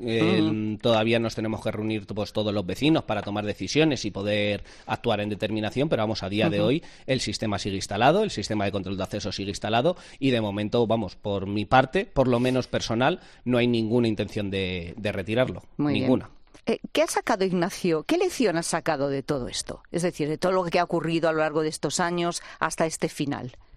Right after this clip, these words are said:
Speaker 1: Pues la conclusión que he sacado es que gracias al trabajo en conjunto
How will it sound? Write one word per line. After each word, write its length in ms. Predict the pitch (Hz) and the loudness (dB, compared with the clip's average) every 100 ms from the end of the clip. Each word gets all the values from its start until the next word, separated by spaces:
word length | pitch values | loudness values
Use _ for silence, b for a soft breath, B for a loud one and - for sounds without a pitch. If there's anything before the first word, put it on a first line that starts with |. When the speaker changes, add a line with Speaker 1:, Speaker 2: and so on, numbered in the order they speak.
| b - - - - | b -20 -20 -20 -4
Speaker 1:
Pues 200 | 143 135 | -2 2
la 120 | 139 | 2
conclusión 920 | 147 135 147 139 175 202 208 214 214 - | 0 0 0 0 0 0 0 0 0 0
que 80 | 196 | 0
he 40 | |
sacado 460 | - 180 180 180 185 | 0 0 2 2 2
es 140 | 170 | -2
que 240 | - 170 | 0 0
gracias 640 | 147 147 165 - 202 180 - | 2 4 4 2 -2 0 0
al 140 | 175 | 0
trabajo 500 | 165 160 165 - 160 | 4 6 4 4 0
en 80 | 151 | 0
conjunto 800 | 139 131 117 127 117 95 87 85 | 0 0 0 0 0 -2 -8 -10